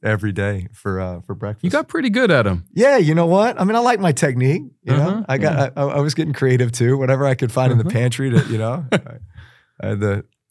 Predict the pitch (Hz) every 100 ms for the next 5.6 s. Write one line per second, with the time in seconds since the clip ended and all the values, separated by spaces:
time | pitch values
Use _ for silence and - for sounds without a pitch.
0 | - - 98 101 98 110 110 110 113 107
1 | 110 113 110 110 110 107 110 107 110 98
2 | 92 98 98 98 101 95 101 101 - 98
3 | 95 101 98 92 87 _ _ _ _ _
4 | - 123 120 110 95 _ _ _ _ _
5 | _ - - 120 107 107